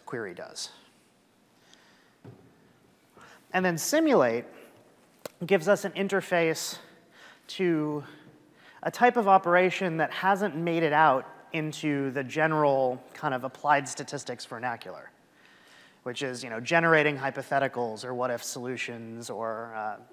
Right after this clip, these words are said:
you know, for people who know Bayesian statistics, this is the core operation in predictive checking, where the idea is you have, somebody claims they have some models. How could you possibly check whether those models are any good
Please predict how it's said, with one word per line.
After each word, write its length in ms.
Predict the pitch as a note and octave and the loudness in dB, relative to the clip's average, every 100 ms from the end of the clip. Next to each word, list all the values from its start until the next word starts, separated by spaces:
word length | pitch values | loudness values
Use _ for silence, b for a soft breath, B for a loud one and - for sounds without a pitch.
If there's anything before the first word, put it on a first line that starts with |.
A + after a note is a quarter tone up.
| - | -12
you 100 | B2+ | -8
know, 80 | A2+ | -8
for 140 | - | -8
people 260 | D#3+ E3+ C#3+ | -6 -4 -2
who 80 | D3+ | 0
know 140 | D#3 | 2
Bayesian 300 | D3 C3+ C#3 | 2 0 -4
statistics, 680 | - D3+ E3+ - D#3 - - B B - | -10 -4 -4 0 -2 -4 -14 B B -8
this 140 | D3+ | -6
is 80 | D3 | -4
the 100 | D#3 | -6
core 260 | - D#3 | 0 4
operation 480 | C#3+ C#3+ C#3 C#3 D3+ | 4 2 -2 -4 -6
in 120 | C3 | -10
predictive 420 | C3+ D3+ D3 C#3+ - | -6 -4 -4 -8 -6
checking, 440 | D3 A#2 G2 B2 _ _ _ b b b b b | -6 -6 -10 -18 _ _ _ b b b b b
where 200 | C#3+ D#3 | 2 4
the 120 | D#3 | 6
idea 300 | D3 E3 F#3 | 4 6 6
is 140 | D#3+ D3 | 6 4
you 60 | |
have, 280 | D3+ A#3 B3 | 4 6 6
somebody 300 | - B3 A3+ | 4 0 0
claims 400 | - A#3 A#3+ A#3+ | -4 0 2 2
they 100 | G#3 | 2
have 180 | F3+ - | 2 2
some 180 | - F3+ | 0 2
models. 560 | A3 E3+ D#2+ - - - b b b _ b b b b b | 4 4 2 -8 -12 -14 b b b _ b b b b b
How 180 | G#3+ B3 | 4 4
could 180 | C4+ | 4
you 80 | G#3+ | -2
possibly 880 | - F#3+ - G#3 F3 F#3+ F3 E3 D#3 - - | 0 2 2 0 0 2 2 0 -2 -10 -10
check 380 | - B3 A#2+ - - | 6 8 8 4 0
whether 200 | D#3+ D#3+ | 2 4
those 180 | E3 D#3 | 2 2
models 320 | E3+ F3 D#3 | 4 4 4
are 60 | E3+ | 4
any 140 | F#3+ | 4
good 400 | G#3+ A3 G3 | 6 6 4